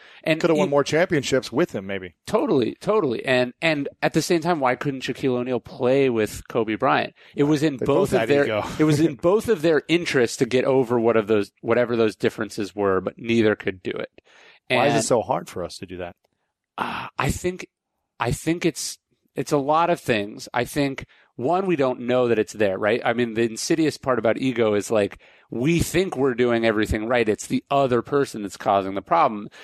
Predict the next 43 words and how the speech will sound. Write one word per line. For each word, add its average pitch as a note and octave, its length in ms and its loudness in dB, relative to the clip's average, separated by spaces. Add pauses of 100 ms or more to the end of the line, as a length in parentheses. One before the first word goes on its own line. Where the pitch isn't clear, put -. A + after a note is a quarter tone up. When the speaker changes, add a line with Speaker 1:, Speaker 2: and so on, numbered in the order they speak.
(280)
Speaker 1:
Uh, B2 200 2 (100)
but, C#3+ 120 2
Speaker 2:
Hmm. A#2+ 160 -4
Speaker 1:
but D3 100 0
I D3+ 100 4
would D3+ 140 0
say E3+ 240 2
I C#3+ 40 0
think D3 240 -4 (800)
it C3 140 2
feels D3+ 600 0
like, A2+ 580 2 (560)
it B2+ 160 2
feels C#3 480 -2
like C3 240 0
you're A2+ 160 2
compromising G#2+ 920 -2
on G2 160 -2
the F#2+ 80 -2
most G2 300 -2
essential F#2+ 500 -2
parts F2+ 480 0
of F2+ 340 -4
you, F#2+ 260 -4
right? A2 260 0
Like, A2 240 0 (340)
like, A2 140 0
you B2+ 80 -6
probably B2+ 220 0
saw B2 160 2
this A2 160 0
with G#2 80 -4
your G2+ 100 0
Speaker 2:
When B2 80 2
Speaker 1:
book. G2+ 80 4
Speaker 2:
you C3 60 0
let C3 160 2
go B2+ 120 2
of A#2 100 0
your A2 120 -4
ego. F2+ 540 -8
Speaker 1:
Yeah, G3+ 220 0
like, C3+ 180 2